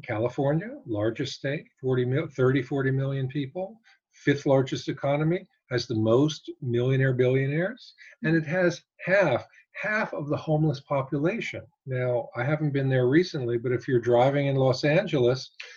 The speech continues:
there are shanty towns of people living. I mean, it's un-, and it, now it's so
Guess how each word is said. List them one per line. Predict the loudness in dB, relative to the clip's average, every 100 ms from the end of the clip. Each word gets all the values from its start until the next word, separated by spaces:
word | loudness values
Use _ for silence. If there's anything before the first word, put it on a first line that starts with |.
| -14 0
there | 4 8
are | 6
shanty | 4 0 0 0 -2
towns | -2 0 0 0 -4
of | -12 -2
people | 0 2 2 2
living. | 2 0 -4 -6 -6
I |
mean, | -6 -6
it's | -10 -10 -12 -10 -8
un-, |
and | -8 -12 -12 -14 -14 -16 -18 -16
it, | -16 -14 -18 -6
now | 4 8 8 6 2 0 -2
it's | -6 -8 -10 -2
so | 4 6 4